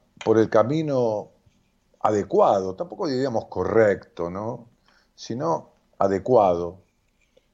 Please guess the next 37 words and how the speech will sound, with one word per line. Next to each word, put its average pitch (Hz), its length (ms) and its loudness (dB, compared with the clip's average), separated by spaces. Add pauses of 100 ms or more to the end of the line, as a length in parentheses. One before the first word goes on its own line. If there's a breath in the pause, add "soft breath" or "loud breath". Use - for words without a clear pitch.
(140)
este, 101 880 -2 (920)
entonces 175 400 -4
sí - 420 -2 (160)
que 101 100 -4
lo 92 120 0
mejor 92 460 0 (440)
está 92 300 0
por 87 160 0
venir. 80 360 -4 (2000 loud breath)
Y 165 60 2
lo 165 80 4
mejor 165 280 4
está 151 180 2
por 110 160 0
venir 147 300 -2
en 104 120 -6
este 113 220 -4
aquí, 131 320 -4
en 98 100 -4
este 98 240 -2
ahora, 104 480 4
no 101 200 0
es 135 180 -4
un 110 180 -6
futuro 117 460 -2
inalcanzable, 101 1040 2
es - 200 -8
el, 101 180 -8
el 98 160 -8
momento 107 580 -2
del, 87 260 0
del 87 200 0
aquí 120 540 2
y 92 120 -4
del 82 180 2
ahora, 90 520 4
¿no? 104 340 -4